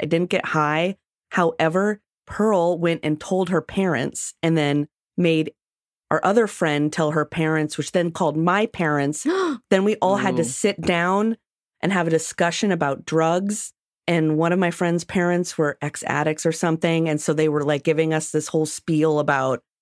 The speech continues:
Speaker 1: "This is a gateway and we were gonna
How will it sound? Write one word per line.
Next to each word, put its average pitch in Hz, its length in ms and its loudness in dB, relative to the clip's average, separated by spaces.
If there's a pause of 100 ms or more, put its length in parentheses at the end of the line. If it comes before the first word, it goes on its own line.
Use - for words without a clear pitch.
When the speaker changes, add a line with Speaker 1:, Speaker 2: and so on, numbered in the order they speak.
(440)
Speaker 1:
"This 160 200 0
is 156 100 0
a 151 60 4
gateway 147 800 2
and 139 280 0
we 147 80 0
were 143 140 0
gonna 135 560 0